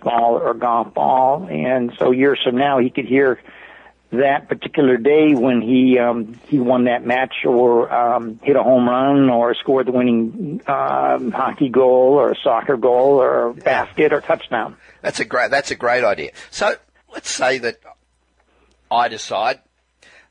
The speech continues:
Speaker 2: that, wow, inventing sounds like much more fun than what I'm doing. Where do they, where, where, where would I start? What, what are the keys to not only being an inventor,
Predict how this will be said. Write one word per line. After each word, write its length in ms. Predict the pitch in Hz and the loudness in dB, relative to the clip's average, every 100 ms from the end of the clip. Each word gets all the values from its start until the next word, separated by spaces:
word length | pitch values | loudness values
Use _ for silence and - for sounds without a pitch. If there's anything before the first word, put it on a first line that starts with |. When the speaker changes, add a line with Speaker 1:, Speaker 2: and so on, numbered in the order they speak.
| - | -12
Speaker 2:
that, 200 | 104 - _ _ _ - | -12 -12 _ _ _ -8
wow, 420 | 147 190 98 82 | -2 -2 -2 -6
inventing 480 | 117 131 190 156 120 | -10 -10 -10 -10 -12
sounds 340 | - 123 117 | -6 -6 -6
like 220 | 117 113 | -4 -4
much 240 | 139 147 - | -4 -8 -10
more 140 | 107 | -14
fun 240 | - 113 | -8 -8
than 100 | 104 | -8
what 140 | 104 110 | -12 -10
I'm 180 | 135 104 | -8 -10
doing. 280 | 76 127 - _ _ _ | -14 -18 -18 _ _ _
Where 180 | 311 494 | -12 -10
do 80 | - | -6
they, 160 | 160 151 - | -6 -6 -8
where, 160 | - - | -10 -10
where, 200 | - 196 214 | -10 -12 -12
where 200 | - 214 | -10 -8
would 100 | 202 | -4
I 120 | 143 135 | -4 -4
start? 560 | - - 156 95 64 | -6 -6 -4 -4 -10
What, 260 | - - _ | -14 -16 _
what 180 | 156 330 | -16 -12
are 100 | 359 | -10
the 80 | - | -12
keys 480 | - 180 156 131 - | -12 -10 -10 -10 -14
to 100 | 113 | -8
not 180 | 120 | -6
only 220 | 113 110 107 | -6 -10 -12
being 300 | 120 117 110 | -12 -12 -14
an 80 | 107 | -16
inventor, 600 | 101 120 131 - - | -14 -12 -12 -12 -14